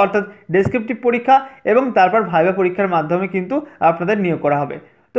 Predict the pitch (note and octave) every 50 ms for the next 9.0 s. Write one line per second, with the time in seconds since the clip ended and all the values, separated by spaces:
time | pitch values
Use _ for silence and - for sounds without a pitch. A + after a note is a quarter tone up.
0 | A#3 G#3+ A#3+ A#3 B3 B3+ C4 B3+ B3+ B3+ C4+ A#3 A3+ A3+ A#3 A#3 A#3+ B3 B3+ B3+
1 | A3+ G3+ G3 G3+ - F3+ E3 E3+ G#3 C#4 C4+ - - G#3 G#3 G#3 G3+ G3+ G#3+ G#3
2 | - A#3 G#3 A3+ G#3+ G#3+ A3 G#3+ A3 A3 G3+ - E3+ F3+ F3+ - - G3+ G3 F#3+
3 | G#3+ A3+ C4+ - - - _ _ _ _ - F#3 G3+ G#3+ G#3+ G#3+ G#3 F#3+ G3+ F#3
4 | F3+ F#3 E3+ G#3 G3+ G3+ G3 F#3+ F#3+ F#3+ G#3 F3+ E3+ E3 E3+ E3+ - G3 G3+ A3+
5 | C#4+ - - - _ _ _ _ - A3 C4 C#4 B3+ G3 G#3+ G#3+ G#3 B3+ B3+ A#3+
6 | C4 B3+ B3 B3 B3+ B3+ A3+ A#3 G#3 A#3 A3+ G3+ G#3 G#3+ G3+ - E3+ F3 F#3 -
7 | - F#3 D#3 E3+ G3+ - - - _ _ _ - G3 G#3+ A#3 B3 B3 A#3 A#3 -
8 | D4+ C4+ A3+ G#3 F3 G3 G#3 G3 - F3 E3+ E3+ - F#3+ F3 D#3 F3 F3+ G#3+